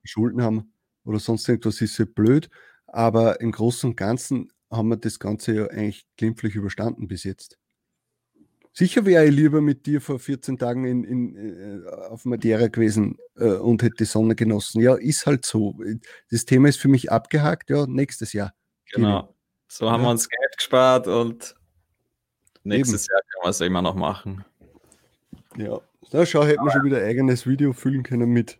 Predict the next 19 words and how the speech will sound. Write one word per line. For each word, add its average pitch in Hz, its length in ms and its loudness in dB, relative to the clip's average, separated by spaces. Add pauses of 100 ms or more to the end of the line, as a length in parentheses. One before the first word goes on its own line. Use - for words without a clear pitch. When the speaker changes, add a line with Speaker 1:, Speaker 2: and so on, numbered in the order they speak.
(160)
Speaker 1:
Ranzen. 107 300 -2 (100)
Speaker 2:
Voll, 147 240 6
ja. 131 140 2 (260)
Na, 127 300 2
wirklich. 131 380 -2
Also 120 200 -2
ich 123 340 -4
bin 131 240 -2
einfach 117 380 0
jetzt 123 300 0
wieder 127 280 0
noch 113 360 0
mehr 113 200 4
der 117 100 4
Meinung, 110 380 0
ich 110 180 -8
möchte 110 260 -2
einfach 113 320 -4
positiv, 110 540 -6